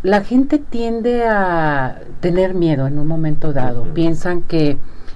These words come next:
Speaker 1: este tratamiento es muy doloroso, que es muy complicado, en fin, ¿es cierto esto, doctor?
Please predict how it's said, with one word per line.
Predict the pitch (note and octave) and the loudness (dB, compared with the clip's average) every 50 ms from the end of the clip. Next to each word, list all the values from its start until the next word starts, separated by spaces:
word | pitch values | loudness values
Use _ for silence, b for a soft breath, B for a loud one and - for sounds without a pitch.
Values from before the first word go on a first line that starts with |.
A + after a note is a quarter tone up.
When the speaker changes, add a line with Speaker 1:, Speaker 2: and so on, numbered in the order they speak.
| B B B B | B B B B
Speaker 1:
este | D#3 E3 D#3 - G3 | -2 -2 -2 -2 -2
tratamiento | G3+ - F#3 F3 - E3 D#3+ D#3+ D#3 D3+ D3+ D#3+ | -2 -2 -2 -2 -2 -2 -2 0 0 0 0 0
es | E3+ D#3+ | 0 -2
muy | E3 D#3+ D3+ D3+ | 0 0 0 2
doloroso, | D3+ D3+ C#3+ C#3 C#3 C#3 C3+ C#3+ D3 D#3+ D#3+ D#3 D#3 - - D#3+ D3+ D3+ D3+ | 2 2 2 2 2 2 2 2 2 2 0 0 -2 -4 -4 -4 -4 -4 -4
que | - D3+ | -4 -4
es | D3 | -2
muy | D3 D3 D3 | -2 -2 -4
complicado, | C#3+ - C#3+ C#3 C3 C3 - B2+ B2 B2+ - - D3 D3 D3+ D3+ D3+ D3+ D3 D3+ D3 D3 C#3+ C#3 C3 - | -6 -4 -2 -2 0 0 0 0 -2 -4 -4 -4 -2 0 0 2 2 2 2 2 0 0 0 0 0 0
en | C#3+ C#3+ C#3+ | -2 -2 -2
fin, | C#3 - D#3+ D3+ D#3 F3+ | -2 -4 -4 -6 -6 -4
¿es | G3 G3 | -4 -2
cierto | - G#3+ G3+ - - - G3+ G3 | -2 0 0 0 0 0 0 -2
esto, | F#3 - - - F3+ F3 | -4 -6 -10 -12 -8 -8
doctor? | E3+ D#3+ - - D#3+ E3 | -8 -8 -6 -6 -2 -2